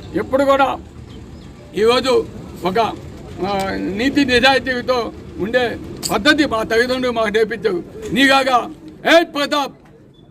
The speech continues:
కావ్య, ఇక్కడ కావ్యతో పెట్టుకోను, నీ అంతు చేస్తానని" మేము అనం.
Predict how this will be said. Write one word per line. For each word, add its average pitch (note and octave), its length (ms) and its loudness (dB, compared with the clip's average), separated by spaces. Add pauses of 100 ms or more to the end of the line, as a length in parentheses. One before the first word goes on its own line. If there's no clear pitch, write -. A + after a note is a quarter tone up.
కావ్య, D4 480 4 (180)
ఇక్కడ A#3 200 -6
కావ్యతో B3+ 520 -4
పెట్టుకోను, E4+ 640 4 (260)
నీ F#3 100 -8
అంతు A#3 220 -8
చేస్తానని" A#3 540 -6 (160)
మేము E3 160 2
అనం. F3+ 220 0